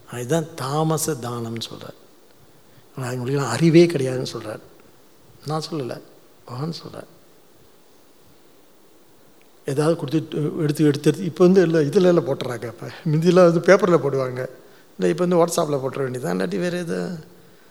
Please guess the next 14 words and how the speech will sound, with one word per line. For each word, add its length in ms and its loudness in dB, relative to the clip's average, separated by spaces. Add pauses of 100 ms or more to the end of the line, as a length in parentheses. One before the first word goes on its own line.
(240)
என்னமோ 320 -2 (380)
நிறையா 280 -2
இருக்கே 180 -8 (420)
social 340 -6
மீடியாஸ்லாம். 520 -6 (680)
ம்? 80 -4 (1300)
அதனால 520 12 (1300)
அந்த 160 6
மாதிரி 260 8 (140)
தானம் 420 2
பண்றது 180 2
வந்து, 540 4 (160)
அதான் 180 0
அடுத்து 280 -2